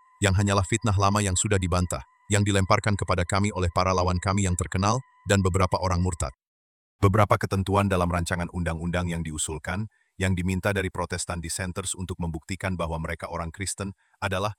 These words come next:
bahwa semua orang yang mengakui iman kepada Allah Bapa dan kepada Yesus Kristus Putranya yang kekal, Allah yang benar, dan kepada Roh Kudus,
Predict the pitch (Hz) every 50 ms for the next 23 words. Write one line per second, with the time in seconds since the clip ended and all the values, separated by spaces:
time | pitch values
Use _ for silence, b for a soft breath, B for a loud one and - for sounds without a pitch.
0 | _ _ _ - 101 101 95 107 104 - - 104 101 104 104 - 98 104 107 107
1 | 104 95 90 87 87 87 85 - 98 95 90 98 98 98 98 98 98 - - -
2 | 87 87 82 85 90 92 92 82 78 82 - - 98 - - _ _ _ - 95
3 | 98 95 92 - - 95 92 95 90 95 95 - - 104 - - - 101 - -
4 | 107 95 - - 110 - - 104 101 101 101 95 95 90 85 - - - 95 95
5 | 101 110 - _ _ _ _ - 95 98 104 101 101 92 90 85 85 87 92 98
6 | 104 110 - _ - 95 95 92 92 - - - 92 87 90 87 87 82 - -
7 | 101 98 120 131 - -